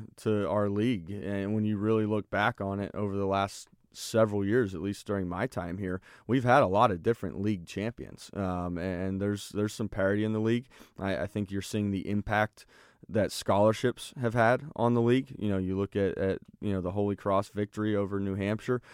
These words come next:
Um, thrilled, thrilled for those guys. Uh, Coach Gilmore, uh, Coach Kasherba, who's their defensive coordinator, is one of my very best friends, um, you know, in, in coaching and,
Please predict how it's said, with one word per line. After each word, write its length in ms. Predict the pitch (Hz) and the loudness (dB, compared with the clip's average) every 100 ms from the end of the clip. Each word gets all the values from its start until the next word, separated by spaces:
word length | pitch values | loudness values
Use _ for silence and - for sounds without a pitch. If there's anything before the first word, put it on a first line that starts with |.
| - | -8
Um, 280 | 95 95 90 | -2 0 -2
thrilled, 680 | - - 107 117 120 110 104 _ _ _ | -8 -8 2 8 8 6 0 _ _ _
thrilled 520 | - - 123 117 95 | -12 4 8 8 6
for 120 | - | -2
those 240 | 104 98 90 | 0 0 0
guys. 380 | 92 80 73 95 | -4 -4 -6 -6
Uh, 200 | 95 92 | -6 -2
Coach 280 | 107 98 - | 0 0 4
Gilmore, 460 | 113 110 107 101 - - - | 4 6 4 2 -2 -14 -4
uh, 200 | 95 90 | -2 0
Coach 300 | 123 107 - | 2 2 0
Kasherba, 480 | 98 - 107 101 | -4 0 2 2
who's 200 | 101 95 | 0 0
their 160 | 98 98 | -2 -2
defensive 520 | 95 104 107 98 - | -2 -2 -2 -6 -8
coordinator, 440 | - 104 104 101 98 | -2 0 2 0 -2
is 100 | 98 | -2
one 140 | 98 | -2
of 60 | 95 | -2
my 240 | 90 87 - - - | -2 -6 -10 -20 -14
very 340 | 92 101 110 104 | -2 4 6 4
best 340 | 85 104 - | 4 0 0
friends, 520 | - 107 107 107 - | -2 2 2 0 -6
um, 580 | - 104 101 98 95 92 - - _ - | -4 -2 0 -2 -4 -8 -16 -20 _ -4
you 100 | 107 | 0
know, 240 | 95 92 87 | 0 -2 -2
in, 120 | 107 | 0
in 280 | 90 123 117 | 4 4 6
coaching 480 | 127 120 - 120 | 8 6 6 0
and, 360 | 107 117 117 | 2 2 0